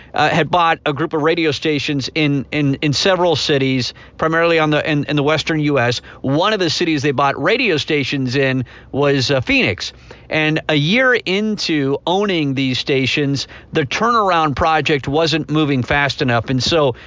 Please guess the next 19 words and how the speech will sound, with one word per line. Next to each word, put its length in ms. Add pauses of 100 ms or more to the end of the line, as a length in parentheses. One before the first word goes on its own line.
(200)
the 80
company 300
came 200
to 80
me 80
and 100
said, 100
"Hey, 80
Russ, 340
we 200
think 260
you 60
might 180
be 80
able 100
to 80
have 140
more 220
success 680